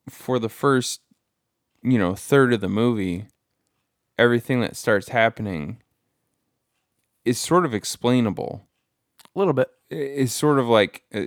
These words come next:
Speaker 1: like, she might still
Speaker 2: Well,
Speaker 1: be
Speaker 2: especially 'cause of the psychosis that
Speaker 1: she
Speaker 2: she
Speaker 1: m-,
Speaker 2: went
Speaker 1: yeah.
Speaker 2: to. Like, she's,
Speaker 1: Like
Speaker 2: psychosis, is that the right word? Yeah.
Speaker 1: Uh,
Speaker 2: No? Oh, if she's envisioning things, I suppose, maybe.
Speaker 1: I, I
Speaker 2: The
Speaker 1: suppose
Speaker 2: trauma.
Speaker 1: so.
Speaker 2: The trauma that she's been through, though, is causing all these things.
Speaker 1: Yeah.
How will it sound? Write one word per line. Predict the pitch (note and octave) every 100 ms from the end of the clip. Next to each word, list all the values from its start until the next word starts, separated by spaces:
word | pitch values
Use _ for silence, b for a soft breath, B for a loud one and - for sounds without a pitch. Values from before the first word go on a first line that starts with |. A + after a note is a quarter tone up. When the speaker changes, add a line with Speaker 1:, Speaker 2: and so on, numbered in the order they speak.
| -
Speaker 1:
like, | A2+ A2 - -
she | - - -
might | A3+ E3+ -
still | - -
Speaker 2:
Well, | C3
Speaker 1:
be | B2
Speaker 2:
especially | G#3+ A#3+
'cause | - F#3+
of | F#3
the |
psychosis | - D#3+ - D#3+ F#3 F#3+ -
that | -
Speaker 1:
she |
Speaker 2:
she | F#3+
Speaker 1:
m-, | B2
Speaker 2:
went | A2+
Speaker 1:
yeah. | G#3+ A#3
Speaker 2:
to. | -
Like, | A#2+
she's, | - C#3+ B2+ - -
Speaker 1:
Like | D#3 C3+
Speaker 2:
psychosis, | D#3 E3 F3
is | F3+
that | F3
the |
right | F#3+ F3+
word? | F#3 E3+ - -
Yeah. | D#3 D3 _ -
Speaker 1:
Uh, | E3 E3 E3 D#3 - _ _ _ _ _ _ _ _ -
Speaker 2:
No? | D#3 E3 D#3+ _ _
Oh, | - A3+
if | G#3 F3+
she's | G3+
envisioning | D#3 C3+ D3 D#3+ C#3 A#2
things, | A2+ A2+ B2
I | A#2+ A#2
suppose, | - A#2+ C3 A#2
maybe. | A2+ B2+ A2+ A#2+ -
Speaker 1:
I, | D#3+ D#3+ - _ _
I | -
Speaker 2:
The | E3+
Speaker 1:
suppose | D#3+ F#3 C#3+
Speaker 2:
trauma. | D#3+
Speaker 1:
so. | C#3 A2 C3+
Speaker 2:
The | F#3+
trauma | - G3 F#3 E3
that | D3
she's | C#3 D#3 B2+
been | C3
through, | A#2 A#2+
though, | A#2 A2+
is | -
causing | - A#2+ A2+ A2+
all | G#2+
these | - - -
things. | F#3+
Speaker 1:
Yeah. | G3+ B2 C2